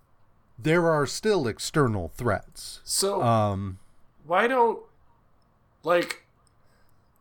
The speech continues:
Speaker 2: this is gonna sound callous, because it is, I guess, but, like, if you're X-Force and you go out on a mission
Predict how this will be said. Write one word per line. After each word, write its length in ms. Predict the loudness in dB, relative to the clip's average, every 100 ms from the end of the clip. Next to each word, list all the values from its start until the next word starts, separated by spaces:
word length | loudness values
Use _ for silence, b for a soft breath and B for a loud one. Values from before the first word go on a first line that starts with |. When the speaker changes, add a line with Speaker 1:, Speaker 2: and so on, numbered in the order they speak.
| _
Speaker 2:
this 200 | -4 -2
is 180 | 0 0
gonna 240 | -2 -2
sound 380 | -2 0 0 0
callous, 760 | -2 0 0 -2 -8 -6 -6 -8 _ _ _ _ -12
because 440 | -10 -2 0 0
it 120 | -4
is, 440 | -6 -6 -10 -12 -12
I 120 | -12 -10
guess, 600 | -8 -8 -10 -8 -6 -8 b b b _
but, 200 | 0 0
like, 400 | 2 0 -2 -6 b b _
if 200 | -8 -6
you're 280 | 0 4 4
X-Force 920 | 4 2 0 -4 -6 -6 -6 -8 -8 -14 _
and 240 | -8 -8 -8
you 100 | -2
go 240 | 2 4
out 220 | 6 4
on 180 | 2 -2
a 60 | -6
mission 800 | -6 -4 -4 -6 -10 -14 -18